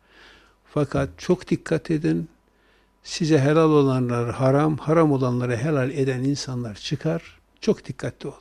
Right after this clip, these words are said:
Bu geçen cumartesi günde bir şey okumuştuk biliyorsunuz.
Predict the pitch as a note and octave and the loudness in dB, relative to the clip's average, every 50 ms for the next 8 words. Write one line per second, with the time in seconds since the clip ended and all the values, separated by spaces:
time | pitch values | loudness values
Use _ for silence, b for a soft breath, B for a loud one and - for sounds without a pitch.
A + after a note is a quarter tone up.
0 | _ _ _ _ _ _ _ _ b b b b b b b b b b b b | _ _ _ _ _ _ _ _ b b b b b b b b b b b b
1 | b b b b b b b b _ _ _ _ _ - - E3+ E3 E3+ D3+ - | b b b b b b b b _ _ _ _ _ -6 -2 2 2 4 4 4
2 | E3+ D#3+ D#3 D#3 D3+ D#3 D3+ C#3 - D#3+ C3+ - - D3+ C#3 D3 C#3 C#3+ C#3 C3+ | 4 4 4 4 4 4 4 2 2 -2 -2 0 2 2 2 2 2 2 0 0
3 | B2+ - - C#3+ B2+ A#2 - - C3 A#2 A2+ - - - - - - - - - | -2 -2 -2 -2 -2 -2 -4 -6 -8 -8 -8 -8 -10 -10 -12 -12 -12 -16 -12 -8
4 | C#3 C3 B2+ A#2+ A#2 - - - B2+ D3 D#3 - - - | -4 -4 -2 -2 -4 -6 -6 -6 -4 -4 -4 -6 -12 -18